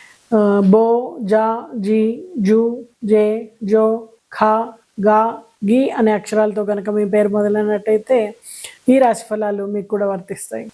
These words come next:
ఈ నెలలో కుటుంబంలో సానుకూలమైనటువంటి వాతావరణం నెలకొంటుంది. సంతాన సంబంధిత విషయాల్లో శుభవార్తలు పొందేందుకు అవకాశం ఉంది.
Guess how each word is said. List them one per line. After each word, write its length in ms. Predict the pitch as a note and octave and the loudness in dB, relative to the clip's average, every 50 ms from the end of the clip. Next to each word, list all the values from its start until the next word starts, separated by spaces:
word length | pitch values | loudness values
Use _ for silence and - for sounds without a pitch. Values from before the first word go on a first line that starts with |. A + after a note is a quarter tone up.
| _ _ _ C4+ | _ _ _ 2
ఈ 80 | C#4+ | 4
నెలలో 520 | C#4+ C#4+ C#4+ C4 C4 C4 B3+ A3+ G#3+ G#3 G#3 | 4 4 4 4 4 4 4 2 2 0 0
కుటుంబంలో 640 | G#3 B3+ A#3 G#3+ C#4+ C#4 C4+ C#4 C#4+ C#4 C#4 C4+ | 0 0 0 2 0 0 0 0 0 2 0 0
సానుకూలమైనటువంటి 1040 | C4 - A#3 A#3 A#3+ B3 B3+ B3+ C4 C4 C4 B3+ B3+ A#3 A#3 A3 A3+ A3 G#3 G3 G#3+ | 0 0 0 0 0 -2 -4 -4 -4 -4 -2 -2 -4 -4 -4 -4 -2 -4 -4 -2 -2
వాతావరణం 560 | G3+ G3+ G3+ G3+ G3+ G#3 G#3 G#3 G#3 G#3 G#3 G3+ | -2 -2 -2 -2 0 0 0 0 -2 -4 -4 -4
నెలకొంటుంది. 760 | G3+ G3+ G3+ G3+ - A3 G#3+ G#3 A#3 A#3 A#3 B3 C#4+ F4 F4 - _ _ _ - - _ _ - | -4 -4 -4 -4 -4 -6 -4 -2 -2 -4 -4 -4 -6 -8 -10 -12 _ _ _ -20 -20 _ _ -4
సంతాన 460 | - - A#3 A3+ A3 C4+ C4+ C4+ C4+ | 0 0 0 2 2 2 0 2 0
సంబంధిత 540 | A#3 B3 B3 A#3 A3 A3+ A3+ A3 A3+ G#3 A3 | 0 0 0 2 2 2 2 2 0 0 0
విషయాల్లో 640 | G#3+ G#3 E3+ - - G#3+ G#3+ G#3 G#3 G3+ G3+ G3+ | 0 -2 -2 -2 0 0 0 0 0 -2 -2 -2
శుభవార్తలు 600 | G3 - A3 G#3 A3 A3+ A#3 A#3 A3+ A#3 B3 A3+ | -2 -4 -4 -2 0 2 2 0 0 -2 -4 -6
పొందేందుకు 520 | G#3 - G#3 G3+ G3+ G3+ G3+ G3 G3 G3+ F#3+ | -4 -4 -4 -4 -4 -4 -4 -6 -6 -4 -4
అవకాశం 460 | F#3+ F#3 F#3 G3 F#3 F3+ - F#3+ F#3+ | -6 -4 -4 -6 -8 -8 -8 -8 -8
ఉంది. 260 | F#3 F#3 F#3 F#3 G3+ | -6 -6 -6 -6 -8